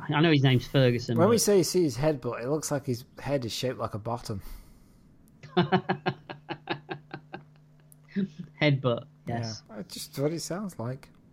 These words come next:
Speaker 1: He does.
Speaker 2: Hmm.
Speaker 1: He does. So they cut Schneider down, and he thinks that he's been released.
Speaker 2: Yeah, they say,
Speaker 1: But Dreddy
Speaker 2: "Schneider, you're small, you're not funny, you're insignificant, don't know why you're in this film." That's how they cut
Speaker 1: That's
Speaker 2: him
Speaker 1: right.
Speaker 2: down.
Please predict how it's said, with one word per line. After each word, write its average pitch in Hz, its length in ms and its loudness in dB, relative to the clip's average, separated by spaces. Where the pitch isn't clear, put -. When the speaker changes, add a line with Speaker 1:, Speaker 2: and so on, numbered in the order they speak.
Speaker 1:
He 190 100 0
does. 214 340 -4
Speaker 2:
Hmm. 143 160 -4
Speaker 1:
He 139 60 -4
does. 165 220 -6
So 185 100 -2
they 190 100 6
cut 190 200 4
Schneider 175 340 6
down, 131 420 2
and 147 100 4
he 185 80 8
thinks 156 260 2
that 147 80 2
he's 131 120 4
been 143 200 4
released. 185 500 2
Speaker 2:
Yeah, 127 180 0
they 117 60 0
say, 123 120 2
Speaker 1:
But 117 60 0
Dreddy 196 180 6
Speaker 2:
"Schneider, 165 260 8
you're 131 140 2
small, 160 560 0
you're 127 100 -2
not 143 220 -2
funny, 147 540 -2
you're 127 100 0
insignificant, 139 760 -2
don't 135 140 -2
know 135 80 -2
why 131 140 0
you're 123 80 0
in 123 100 -2
this 117 140 -6
film." 117 340 -4
That's 120 160 -8
how 123 120 -2
they 113 100 -2
cut - 160 -6
Speaker 1:
That's 131 120 -6
Speaker 2:
him 107 80 -10
Speaker 1:
right. 165 140 -2
Speaker 2:
down. 104 160 -8